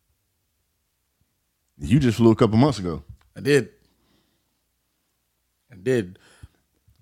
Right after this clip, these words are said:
Speaker 1: Them,
Speaker 2: No.
Speaker 1: them tickets was
Speaker 2: They were, all right, so hear me out. Now, they were cheaper only because of the hours that we flew.
Speaker 1: Mm.
Speaker 2: So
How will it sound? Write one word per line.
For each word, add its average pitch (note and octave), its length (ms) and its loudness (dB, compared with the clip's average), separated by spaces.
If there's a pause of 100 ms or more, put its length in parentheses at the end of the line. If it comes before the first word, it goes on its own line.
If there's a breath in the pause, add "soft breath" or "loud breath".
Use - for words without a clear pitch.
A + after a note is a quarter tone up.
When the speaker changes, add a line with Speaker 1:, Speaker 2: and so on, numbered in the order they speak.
(460)
Speaker 1:
Them, F#2 80 -18
Speaker 2:
No. F#2+ 300 -4
Speaker 1:
them F2+ 220 -4
tickets G2 300 0
was F2 240 -6 (180)
Speaker 2:
They F#2 360 -6
were, B2 280 -2 (560)
all A2 60 -6
right, G#2 180 -2
so F#2+ 80 -10
hear A#2+ 140 -2
me D3 120 2
out. C#3 260 4 (640 soft breath)
Now, A2+ 340 0 (680)
they A2 140 -4
were F2 260 -10
cheaper G#2 640 -6 (1700)
only C#3+ 400 -2
because F3+ 600 0
of G2+ 120 -2
the F#2+ 260 -8
hours C3+ 440 2
that A#2+ 140 0
we A#2+ 140 -6
flew. A2 440 -10 (1080)
Speaker 1:
Mm. G#2 320 -2 (440)
Speaker 2:
So F#2+ 420 -12